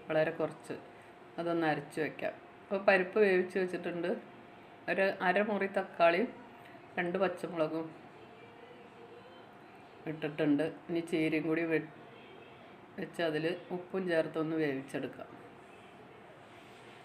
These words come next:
അപ്പം അത് വെന്ത് വന്നിട്ടുണ്ട്. ഇനി നമുക്ക് അരച്ച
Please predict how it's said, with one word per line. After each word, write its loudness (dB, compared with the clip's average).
അപ്പം 2
അത് 2
വെന്ത് 6
വന്നിട്ടുണ്ട്. 2
ഇനി 4
നമുക്ക് 0
അരച്ച -4